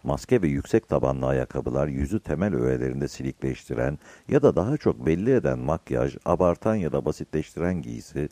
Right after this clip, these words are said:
bu evren her şeyi görünüş uğrunda harcar. Yalnızca göz için yapılmıştır. Uyumsuz bir mucizeyle bilgiyi getiren de gene bedendir.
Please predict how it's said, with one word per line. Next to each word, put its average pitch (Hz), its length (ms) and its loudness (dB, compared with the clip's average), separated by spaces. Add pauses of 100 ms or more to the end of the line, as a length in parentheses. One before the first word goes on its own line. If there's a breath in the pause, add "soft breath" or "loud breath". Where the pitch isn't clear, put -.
(400 loud breath)
bu 90 120 8
evren 73 360 4
her 113 220 0
şeyi 73 280 -2
görünüş 82 400 0
uğrunda 62 420 -2
harcar. 57 440 -6 (320 loud breath)
Yalnızca 120 480 4
göz 98 280 4
için 71 260 -6
yapılmıştır. 55 720 -6 (760 loud breath)
Uyumsuz 143 540 6
bir 147 120 8
mucizeyle 110 800 2
bilgiyi 95 380 0
getiren 120 380 0
de 78 80 0
gene 85 320 0
bedendir. 107 600 -4